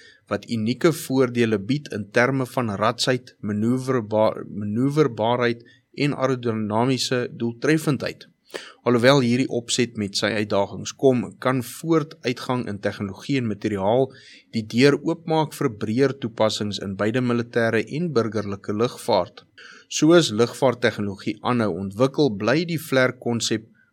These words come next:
wat vorentoe gevee is 'n intrigerende gebied van eksplorasie vir toekomstige vliegtuigontwerp. En dit is baie interessant, weer eens, dat dit 'n bewyste konsep is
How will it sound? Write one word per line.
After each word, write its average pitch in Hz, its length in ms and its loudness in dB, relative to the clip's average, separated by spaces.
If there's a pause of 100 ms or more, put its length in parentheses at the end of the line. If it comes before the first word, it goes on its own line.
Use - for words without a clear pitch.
(120)
wat 98 200 -6
vorentoe 165 460 2
gevee 113 540 0
is 104 160 -6
'n 92 80 -4
intrigerende 139 1040 0
gebied 107 480 -6
van 98 280 -6
eksplorasie 110 920 0 (400)
vir 117 140 -4
toekomstige 104 920 -6 (160)
vliegtuigontwerp. 101 1200 -4 (560)
En 170 200 6
dit 160 240 2
is 175 200 4
baie 120 300 2
interessant, 110 560 -4
weer 120 180 4
eens, 131 320 2
dat 113 220 -2
dit 113 160 -4
'n 117 60 -4
bewyste 120 540 0
konsep 160 680 -2
is 131 300 0